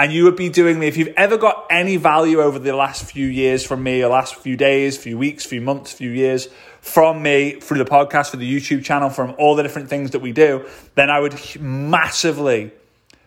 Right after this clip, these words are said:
massively appreciate it if you can share that with your, with your friends and your team, right? So fraserbrooks dot com forward slash up. Uh, again,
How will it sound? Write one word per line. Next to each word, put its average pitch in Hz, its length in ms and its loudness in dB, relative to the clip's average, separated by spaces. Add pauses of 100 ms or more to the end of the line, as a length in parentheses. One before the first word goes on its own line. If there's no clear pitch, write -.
(140)
massively 147 680 0
appreciate 127 640 -2
it 185 260 0 (220)
if 127 160 -2
you 131 100 -4
can 131 180 -8
share 123 260 0
that 127 160 0
with 120 100 -4
your, 113 160 -2 (140)
with 120 260 -6
your 117 100 0
friends 120 400 -4
and 117 120 -8
your 107 100 -6
team, 104 320 -12 (320)
right? 151 240 4
So 131 100 -6
fraserbrooks 135 600 0
dot 135 160 0
com 117 240 0
forward 117 380 0
slash 113 420 -2 (520)
up. - 440 2 (200)
Uh, 127 360 4
again, 156 280 0